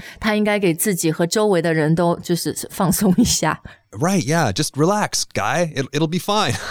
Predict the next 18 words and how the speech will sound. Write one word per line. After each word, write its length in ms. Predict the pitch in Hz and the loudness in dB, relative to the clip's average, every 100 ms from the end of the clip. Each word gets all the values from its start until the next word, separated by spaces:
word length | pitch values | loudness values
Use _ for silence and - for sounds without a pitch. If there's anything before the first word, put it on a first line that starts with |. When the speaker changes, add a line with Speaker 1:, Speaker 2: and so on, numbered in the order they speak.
| - - | -12 -14
Speaker 2:
<laughs> 320 | - - - | -8 -6 -2
Speaker 1:
对， 140 | 349 311 381 | -4 -4 -4
so 200 | - 311 | 0 0
you 200 | 247 277 | 2 0
can 280 | 277 294 - | 0 0 0
actually 580 | 233 269 - 262 240 220 | -2 -2 0 2 2 0
call 280 | - 233 | 0 0
someone 540 | 233 226 214 202 196 196 - - _ | 2 0 2 2 2 -2 -6 -20 _
a 100 | 202 | -2
try 400 | 202 - 214 220 | 0 2 2 2
hard 340 | 208 147 90 - - - - | 2 0 -2 -6 -16 -20 -2
or 260 | 170 160 160 | 2 2 2
an 180 | 180 175 | 0 -2
overachiever 1080 | 214 196 185 165 156 147 - 175 156 110 127 | 4 2 4 0 0 -2 0 0 0 -2 -4
都 140 | - 123 | -6 -6
可 180 | - - | -4 -6
以。 180 | - - | -6 -8
Speaker 2:
Tha-, 160 | 90 | -8